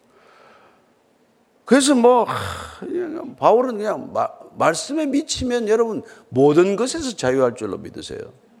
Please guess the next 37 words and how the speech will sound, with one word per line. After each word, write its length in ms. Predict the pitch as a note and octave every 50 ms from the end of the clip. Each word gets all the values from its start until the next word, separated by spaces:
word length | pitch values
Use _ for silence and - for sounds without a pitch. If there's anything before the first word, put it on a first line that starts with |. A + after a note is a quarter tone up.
| - -
예. 60 | - _ - - -
다른 260 | - - G3 C4+ D4
거 60 | D4+
신경 360 | A3+ - - G3+ A3+ A#3+ C4+
쓸 200 | A#3 - C#4 C4
겨를 220 | G#3 B3 C4+ C4+ A3+
없단 220 | G3 - F#3 F#3
말이에요. 180 | F#3 E3+ D#3 - - - - - - - -
안 180 | - G#3 A#3 C4
그러면 200 | E4 F#4+ F#4 -
하루 320 | - - - - D4+ D#4
종일 220 | D#4+ F#4 F#4 D#4 A#3
우리가 140 | B3 A#3+ G#3+
오만 360 | D#3+ E3 F3 G#3 A#3+ C4 C4
가지 200 | C4 C4 A#3 B3
생각이 600 | - - - A3+ A3+ A3 A3+ G#3+ G#3 A3+ A3+ G#3+ G#3 - - - - - -
그저 340 | - A#3+ A#3 B3 G3 - - - - - - _
나를 420 | - - B2 B2+ C#3 E3+ A3 B3+ A#3+
묵상하는 580 | G#3+ G#3+ A3+ G3 - - A#3 A3 A3 A3+ A3
데서 260 | G3+ G#3+ G#3+ C4+ B3 G#3+
비롯된 360 | A3 A3 G3 F3 - D3 B2+
생각들이란 640 | G#2+ A#2+ A#2 A2+ A2+ G#2 - G2 F2+ E2+ D2 B1 A#1+
말이에요. 180 | A1+ G1+ - - - _ _ _ _ _ _ _ _ _ _ _ _ _ -
여러분 180 | - C#4 C#4 A#3+
왜 100 | B3 B3
자살합니까? 640 | G3+ A#3+ A#3 G#3+ A3+ A3 G#3 F3 C#3+ B2 G#2+ F#2 G2
자기 300 | - - G#3 B3 C#4 D4
생각하다 540 | B3+ C4 C4+ C4+ C4 B3 A#3+ B3 B3 C4+ A#3
자살해요. 760 | E3 D#3 C3+ A2 B2 A2+ G#2 F#2+ D#2+ D2 C2 - - - - _ _ _ _ _ _ _ _ _ _ _ -
왜 120 | B3 C#4
공황장애 580 | C#4 - G3+ G3 A3 A3 A3+ A3+ G#3+ A#3 G#3+ F#3+
걸리고 320 | F3 F3+ E3+ D#3+ D3 D3 D3+
왜 180 | F3 G3+ G3+
그럼 340 | F#3 D#3+ D#3+ D#3 D#3+ C#3 B2+
여러분 300 | C3 D3 C3+ A#2+ A#2 A2
우울증에 380 | B2+ F3 G3 F3+ C#3+ - B2+ G#2
걸려요? 260 | G2+ G2 E2 D2 -